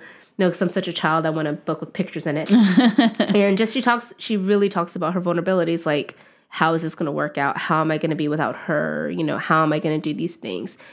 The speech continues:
Speaker 1: It's, it's really good. It's a really good glimpse into her, very, really deep, and it's wonderful. And, and you, and you cheer, you know, you, you kind of follow her, and there's different aspects of her life that you can relate to. So
Speaker 2: I
Speaker 1: it
Speaker 2: already
Speaker 1: was
Speaker 2: like the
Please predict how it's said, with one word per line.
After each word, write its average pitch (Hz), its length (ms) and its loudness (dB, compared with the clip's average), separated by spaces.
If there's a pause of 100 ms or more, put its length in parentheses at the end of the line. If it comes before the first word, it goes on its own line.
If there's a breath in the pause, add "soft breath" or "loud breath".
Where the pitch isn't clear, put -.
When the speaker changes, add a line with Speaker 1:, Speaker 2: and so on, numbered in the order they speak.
(100)
Speaker 1:
It's, 202 240 -2 (100)
it's - 220 -4
really 190 600 4
good. 156 260 0
It's 165 140 -4
a 185 60 0
really 190 220 2
good 175 220 0
glimpse 156 320 -2
into 147 380 -4
her, 147 340 -4
very, 151 380 -4 (440 soft breath)
really 170 220 0
deep, 170 440 0
and 139 340 -2 (340 soft breath)
it's 180 180 -6
wonderful. 143 580 -4
And, 175 200 0
and 185 260 2
you, 190 120 0 (160)
and 220 140 4
you 220 60 2
cheer, 254 360 2
you 240 100 2
know, 262 100 6
you, 262 220 2
you 247 220 2
kind 247 200 0
of 220 80 0
follow 208 360 2
her, 202 180 2
and 190 120 0
there's 240 160 -2
different 247 420 -2
aspects 180 340 -2
of 165 80 -2
her 165 80 0
life 156 160 0
that 143 140 -4
you 151 80 -4
can 160 80 -4
relate 185 360 -6
to. - 260 -8 (560 soft breath)
So 170 320 0
Speaker 2:
I 220 120 4
Speaker 1:
it 254 60 6
Speaker 2:
already 381 260 6
Speaker 1:
was - 40 6
Speaker 2:
like 190 280 4
the 131 460 -4